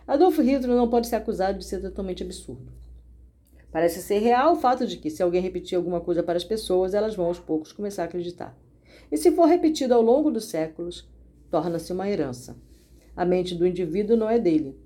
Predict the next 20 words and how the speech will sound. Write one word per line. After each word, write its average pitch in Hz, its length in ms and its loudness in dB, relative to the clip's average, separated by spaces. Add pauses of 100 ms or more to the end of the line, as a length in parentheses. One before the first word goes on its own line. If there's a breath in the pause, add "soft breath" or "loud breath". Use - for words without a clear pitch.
(300 soft breath)
E 214 60 -2
a 220 60 2
sua 277 240 2
mente 269 260 0
não 285 120 0
é 285 100 2
jovem, 202 540 4
ela 190 180 0
é 208 60 0
secular. 208 600 -4 (440 soft breath)
Três 214 260 8
mil 262 260 2
anos 220 220 0
de 180 80 -2
idade, 170 480 0
cinco 262 360 -8
mil 202 240 0
anos 180 500 -2
de 170 120 0
idade. 165 640 0